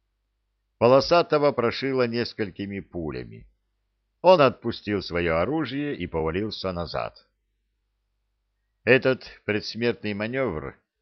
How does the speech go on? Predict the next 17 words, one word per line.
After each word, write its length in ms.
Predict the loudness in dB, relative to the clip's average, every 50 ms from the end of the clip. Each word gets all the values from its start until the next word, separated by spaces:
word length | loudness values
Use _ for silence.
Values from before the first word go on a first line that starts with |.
| _ _ _ _ _ -4
вышел 400 | -2 -2 0 0 0 -2 -2 -2
боком 580 | 0 0 2 2 0 0 -2 -4 -4 -6 -8 -12 _
для 220 | -12 -6 -4 -2 -2
его 260 | -2 -2 -2 -4 -4
товарища, 720 | -4 -4 -2 0 0 0 -2 -4 -8 -10 -12 -12 -14 -14 _ _ _ _ _ _ _ _ _ _ _ _
которому 600 | -2 -2 0 2 2 4 4 2 2 0 -2 -2
моя 360 | 0 0 0 2 2 2 2
беспорядочная 840 | 0 -2 -6 -4 -2 0 2 4 2 2 0 -4 -8 -8 -6 -6 -6
пальба 640 | -4 -4 -4 -4 -4 -4 -2 0 0 0 0 -2 -6 _ _ _ _ _ _ _ _ _ -2
разорвала 920 | 0 2 2 2 2 2 0 2 0 0 2 2 2 4 4 2 0 -2
предплечье, 1080 | -2 -2 -4 -4 -4 -6 _ _ -4 -2 -2 -2 -2 -4 -6 -12 -14 -14 -14 -16 -18 -20 _ _ _ _ _ _ _ _ _
а 240 | -4 0 0 0 2
может, 400 | 2 2 2 2 0 -2 -2 -4
и 80 | -6 -2
повредила 580 | -2 -2 0 0 0 -2 -2 -2 -2 -2 -2
еще 340 | -2 -4 -4 -6 -8 -10 -10
что-нибудь. 540 | -10 -12 -12 -12 -12 -14 -16 -18 -20 -20